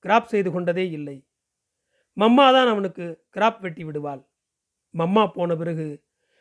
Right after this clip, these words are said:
ஹென்றி தானே கிராப் வெட்டி கொள்வான். பப்பாவுக்கும் ஹென்றி தான் வெட்டி விடுவான். என்னை சபாபதி பிள்ளையின் மகன் என்றோ வளர்ப்பு மகன் என்றோ இந்த ஊர் அறிந்து கொள்ளப் போகிறது.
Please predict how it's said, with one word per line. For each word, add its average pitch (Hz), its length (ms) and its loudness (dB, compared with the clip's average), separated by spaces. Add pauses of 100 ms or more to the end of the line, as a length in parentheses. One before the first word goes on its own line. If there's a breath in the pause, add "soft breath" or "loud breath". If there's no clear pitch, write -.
ஹென்றி 233 360 0
தானே 226 360 6
கிராப் 208 320 0
வெட்டி 160 200 -14
கொள்வான். 147 460 -14 (720)
பப்பாவுக்கும் 180 800 0 (260)
ஹென்றி 190 360 -4
தான் 208 200 0
வெட்டி 175 240 -8
விடுவான். 143 460 -12 (1500)
என்னை 214 540 0
சபாபதி 254 560 2
பிள்ளையின் 208 340 -6
மகன் 180 240 -4
என்றோ 196 440 -8 (280)
வளர்ப்பு 220 400 0
மகன் 185 200 -2
என்றோ 170 440 -10 (540)
இந்த 214 260 0
ஊர் 240 180 4
அறிந்து 220 260 2
கொள்ளப் 185 260 -4
போகிறது. 147 560 -12